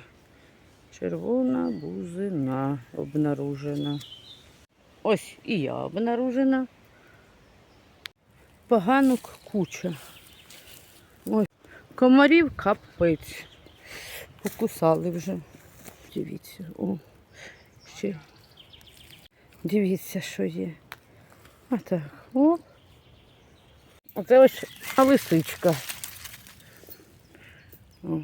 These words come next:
бачите? Опа, дивіться. Трам, там, там. Красавчик який. Красавчик, іди сюди. Отак, о! Пташки співають.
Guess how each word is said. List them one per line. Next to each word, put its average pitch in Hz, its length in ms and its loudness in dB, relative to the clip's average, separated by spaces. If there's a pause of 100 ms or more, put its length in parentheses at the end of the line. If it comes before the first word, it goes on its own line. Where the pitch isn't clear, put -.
бачите? 185 420 -10 (720)
Опа, 185 400 2 (100)
дивіться. 156 440 -14 (840)
Трам, 277 360 2 (180)
там, 202 300 -2 (100)
там. 233 380 -2 (760)
Красавчик - 840 -10
який. 208 400 -10 (420)
Красавчик, - 1120 0
іди 208 220 -4
сюди. - 480 -6 (680)
Отак, - 880 -6 (160)
о! 165 180 0 (2000)
Пташки - 500 -8
співають. 185 640 -10